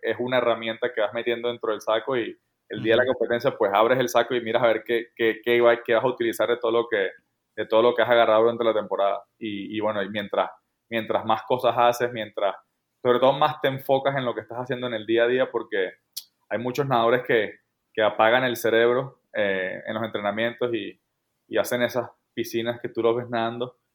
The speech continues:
Speaker 1: pero sin ningún tipo de propósito. Y, y es lo que les digo siempre. Los nadadores que yo he conocido que han llegado, eh, que han estado un, a, a un nivel alto, son nadadores que llegan siempre y tienen una...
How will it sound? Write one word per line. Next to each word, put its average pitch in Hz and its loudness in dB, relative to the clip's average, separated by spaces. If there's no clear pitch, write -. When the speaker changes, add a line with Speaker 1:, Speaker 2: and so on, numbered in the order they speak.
Speaker 1:
pero 113 2
sin 107 -4
ningún 117 -6
tipo 135 -4
de 127 -2
propósito. 113 -2
Y, 104 -10
y - 0
es 117 -2
lo 127 2
que 135 0
les 117 2
digo 117 4
siempre. 120 -4
Los 104 -8
nadadores 110 0
que 139 -2
yo 127 2
he 123 -4
conocido 127 -2
que 117 2
han 110 0
llegado, 123 0
eh, 104 -12
que 101 -8
han 104 -4
estado 120 2
un, 120 -4
a, 82 -6
a 92 -10
un 107 -14
nivel 117 -2
alto, 117 0
son 107 -8
nadadores 113 0
que 113 -2
llegan 120 2
siempre 123 -4
y 123 -8
tienen 120 -8
una... 117 -6